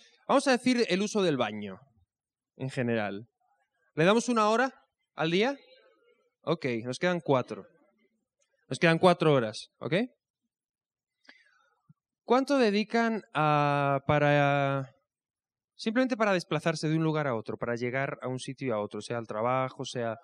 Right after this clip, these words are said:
al día? Para ir, volver, regresar. ¿Cuánto? Entre, en, para desplazarse, estoy diciendo, en un lugar como Monterrey.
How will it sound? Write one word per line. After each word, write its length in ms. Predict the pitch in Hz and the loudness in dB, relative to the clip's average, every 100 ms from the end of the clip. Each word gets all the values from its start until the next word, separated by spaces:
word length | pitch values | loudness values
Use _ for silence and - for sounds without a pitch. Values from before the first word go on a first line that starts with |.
| - _ _ _ _ _ _ _ _ | -18 _ _ _ _ _ _ _ _
al 160 | 131 143 | -6 -2
día? 340 | 160 127 95 _ _ _ _ _ _ _ _ _ _ _ _ _ | 0 -2 -4 _ _ _ _ _ _ _ _ _ _ _ _ _
Para 180 | 120 113 | -8 -2
ir, 300 | 147 147 156 | 4 6 6
volver, 640 | 139 131 131 131 139 139 135 | 4 2 4 4 4 0 -10
regresar. 580 | 120 120 117 - 131 - _ _ _ _ _ _ _ 679 508 508 _ 480 539 _ _ 480 _ _ _ _ 571 - _ _ _ _ _ _ | -12 -8 -8 -4 -6 -6 _ _ _ _ _ _ _ _ _ _ _ _ _ _ _ _ _ _ _ _ _ -20 _ _ _ _ _ _
¿Cuánto? 400 | - 175 247 277 _ _ _ _ _ _ _ _ _ _ _ - | -4 -2 -2 -4 _ _ _ _ _ _ _ _ _ _ _ -14
Entre, 320 | 139 143 151 | -8 -6 -6
en, 180 | - 151 - - | -4 -8 -6 0
para 200 | 156 151 | 2 2
desplazarse, 840 | 147 - 147 143 196 190 - 117 | 0 -2 -4 2 2 2 -4 -8
estoy 240 | 104 - 127 | -8 -6 -6
diciendo, 540 | 117 120 104 101 92 | -4 -6 -6 -8 -6
en 100 | 127 | -2
un 60 | 151 | 2
lugar 220 | 156 156 | 2 2
como 160 | 151 139 | 0 0
Monterrey. 560 | 135 127 117 110 104 | -2 -2 -4 -4 -6